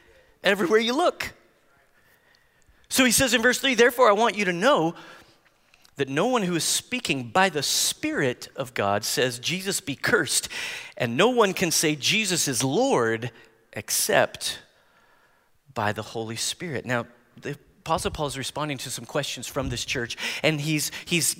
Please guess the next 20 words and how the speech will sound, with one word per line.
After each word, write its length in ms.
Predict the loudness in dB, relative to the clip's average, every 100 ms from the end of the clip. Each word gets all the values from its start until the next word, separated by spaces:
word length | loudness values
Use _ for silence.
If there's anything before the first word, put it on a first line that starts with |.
| -10 -6 -2
answering 480 | 0 0 -2 -2
their 140 | -2 -2
questions 500 | 0 -2 -2 -8 -6
and 140 | -6
experiences 720 | -4 -4 -2 0 0 -2 -6
of 160 | -6 -4
pagan 300 | -2 -2 -2
religion. 420 | 0 0 0 -8 -14 _ _ _ _ _ _ -10
He 80 | -6
talks 260 | -2 -2 2
about, 220 | 2 2 -4 -10 -4
uh, 280 | 2 2 2 -2
these 320 | -2 -2 -4 -10 -12
mute 340 | -4 0 0 0
idols, 380 | 2 4 2 -2 -8 -12 -4
and 120 | 0 0
he's 160 | 0
most 360 | 2 2 2 4
likely 340 | 4 4 -2
contrasting 840 | 2 4 4 4 4 4 0 -2